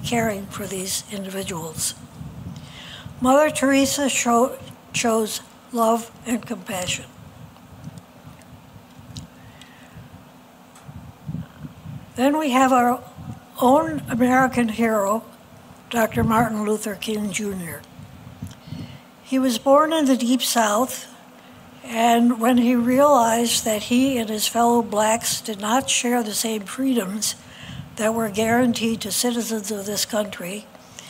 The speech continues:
he spearheaded a civil rights movement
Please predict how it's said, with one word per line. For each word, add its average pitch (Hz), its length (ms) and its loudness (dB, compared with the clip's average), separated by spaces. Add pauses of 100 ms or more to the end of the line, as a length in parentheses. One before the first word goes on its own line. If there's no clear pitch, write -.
(220)
he - 80 -6
spearheaded 247 1000 4 (540)
a 233 200 0
civil 262 440 2
rights 233 380 2
movement 214 580 -2